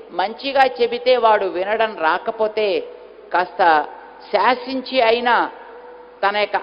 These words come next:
అధికారాన్ని ప్రదర్శించి అయినా వాడిని మంచి మార్గంలోకి తేవడం అనేది గురువు చేయాల్సినటువంటి పని.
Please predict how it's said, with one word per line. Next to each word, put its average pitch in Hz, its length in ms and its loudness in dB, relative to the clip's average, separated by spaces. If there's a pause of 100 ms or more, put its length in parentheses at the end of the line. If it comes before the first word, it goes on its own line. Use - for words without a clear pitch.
అధికారాన్ని 226 760 2
ప్రదర్శించి 269 880 0
అయినా 208 400 2 (340)
వాడిని 196 240 2
మంచి 202 380 -4
మార్గంలోకి 220 720 0
తేవడం 196 640 0 (140)
అనేది 180 340 -4
గురువు 180 460 -2
చేయాల్సినటువంటి 156 1040 -4
పని. - 120 -12